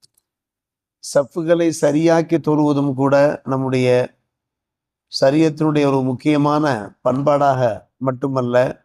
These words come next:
சட்டமாகவும் இருக்கிறது. சகோதர சமுதாயத்தினர் அவர்கள் வழிபடுகிறார்கள், அவர்களுக்கு இது போன்ற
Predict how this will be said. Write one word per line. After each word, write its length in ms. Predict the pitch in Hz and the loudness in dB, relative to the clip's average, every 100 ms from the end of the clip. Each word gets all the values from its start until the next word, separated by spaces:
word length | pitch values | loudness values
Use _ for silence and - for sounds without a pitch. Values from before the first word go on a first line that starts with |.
| _ - | _ -4
சட்டமாகவும் 680 | 127 104 143 143 139 135 123 | -4 0 0 2 0 0 -4
இருக்கிறது. 420 | 110 95 87 82 - _ _ _ _ _ _ _ _ _ _ _ _ - | -4 -4 -6 -8 -18 _ _ _ _ _ _ _ _ _ _ _ _ -4
சகோதர 420 | 131 131 160 170 170 160 | -2 0 2 2 2 2
சமுதாயத்தினர் 840 | 143 147 160 160 156 131 143 139 135 151 - _ _ _ _ _ _ _ _ _ _ _ _ - | 0 4 6 6 4 0 2 2 2 -2 -18 _ _ _ _ _ _ _ _ _ _ _ _ 0
அவர்கள் 340 | 143 156 151 143 | 4 4 6 4
வழிபடுகிறார்கள், 840 | 151 160 160 151 143 139 120 131 135 - | 6 4 4 4 4 4 2 -2 -2 0
அவர்களுக்கு 480 | 135 156 151 151 139 139 | 2 4 4 2 2 0
இது 80 | 139 | 2
போன்ற 220 | 143 151 | 2 4